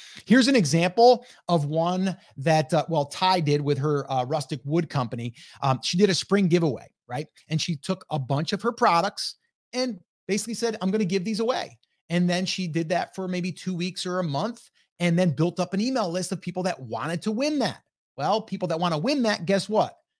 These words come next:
They also probably are into rustic wood. And that means that they'll probably wanna buy something in the future.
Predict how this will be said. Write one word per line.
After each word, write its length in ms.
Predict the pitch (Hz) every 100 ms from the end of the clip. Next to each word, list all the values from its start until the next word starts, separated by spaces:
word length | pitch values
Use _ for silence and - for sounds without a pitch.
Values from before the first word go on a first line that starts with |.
| _ _
They 80 | 214
also 280 | 240 269 220
probably 440 | 220 220 208 208
are 80 | 190
into 160 | 190 170
rustic 340 | 180 - 156
wood. 340 | 202 247 113 - _ _ -
And 680 | 175 196 202 196 196 196
that 180 | 175 160
means 240 | 180 180 165
that 220 | 180 - _ -
they'll 100 | 160
probably 380 | 160 156 165 156
wanna 180 | 156
buy 200 | 131 131
something 320 | 170 202 190 214
in 80 |
the 60 | 214
future. 420 | 247 247 269 226